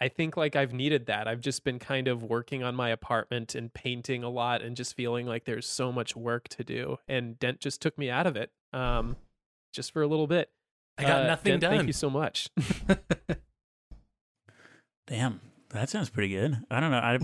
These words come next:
Speaker 3: I haven't listened. I still haven't listened to the Weather Station, um,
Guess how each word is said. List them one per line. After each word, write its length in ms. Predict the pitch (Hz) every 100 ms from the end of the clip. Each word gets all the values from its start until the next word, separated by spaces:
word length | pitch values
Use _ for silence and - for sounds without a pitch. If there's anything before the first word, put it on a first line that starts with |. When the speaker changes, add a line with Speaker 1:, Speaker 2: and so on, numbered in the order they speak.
| -
Speaker 3:
I 40 | 120
haven't 180 | 135
listened. 380 | 117 - 127 117 -
I 60 |
still 200 | 107 -
haven't 140 | 143 143
listened 220 | 135 135
to 40 |
the 80 | 117
Weather 200 | 110 107
Station, 580 | 107 113 101 104 101 104 -
um, 340 | 101 - 104